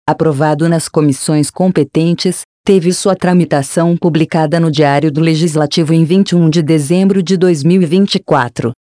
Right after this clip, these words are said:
A audiência buscará abordar os desafios enfrentados pela população local e setores como o turismo,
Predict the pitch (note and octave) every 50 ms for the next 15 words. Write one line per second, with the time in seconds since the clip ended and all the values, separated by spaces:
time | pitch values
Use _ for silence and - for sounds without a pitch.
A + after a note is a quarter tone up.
0 | _ _ _ _ _ - F#3 F3 E3+ E3 D3+ F3 F3+ E3 C#3+ C3+ C3 - - -
1 | E3 D3+ F#3 - - - D3 C3+ D3+ D#3 D#3 D3+ D3 F3 F3+ D#3+ C#3 E3 E3+ E3+
2 | E3 D#3+ D3+ D3+ F3 F3+ D#3+ F3 E3+ D#3+ - - E3 D#3+ D3+ C#3+ C3 D#3 D3+ C#3+
3 | - - D#3 D3 C3+ - D#3+ D#3+ D#3 C#3+ D3+ D3+ - - - G#3 F#3+ F#3+ F3+ -
4 | D#3 C#3 - D#3 D3+ C#3+ - - - F3+ F3+ E3 D#3+ D#3 - F3 E3+ E3+ E3+ F3+
5 | - E3 D3+ - - D#3+ D3+ C#3 A2+ C3+ C3 - - - D#3+ D#3+ D3+ C#3+ B2 -
6 | F#3+ F3+ D3+ C3+ C3 A#2+ - C3+ A2+